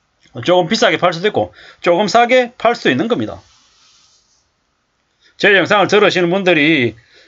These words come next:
아실지는 모르겠지만, 매일같이, 그냥 매일같이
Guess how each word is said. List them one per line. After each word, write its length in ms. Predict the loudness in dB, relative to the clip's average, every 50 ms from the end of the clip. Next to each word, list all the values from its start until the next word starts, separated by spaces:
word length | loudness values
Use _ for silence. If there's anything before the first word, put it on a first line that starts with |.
| _ _ -2
아실지는 520 | -2 0 0 0 0 0 0 0 2 2
모르겠지만, 840 | 2 2 2 0 0 -2 -2 0 2 2 2 2 0 -2 -6 -10 -16 _ _ _ _ _ _ _ _ _ _ _ _ _ _ _ _ _ _ _ _ _ _ _ _ _ _ _ _ _ _ _ -8
매일같이, 1040 | -4 -2 0 0 0 0 0 0 0 0 -2 -2 -2 0 0 0 -2 -4 -6 -10 -16 _ _ _ _
그냥 160 | -4 0 2
매일같이 800 | 2 2 4 2 2 0 0 0 -2 0 2 0 0 -2 -4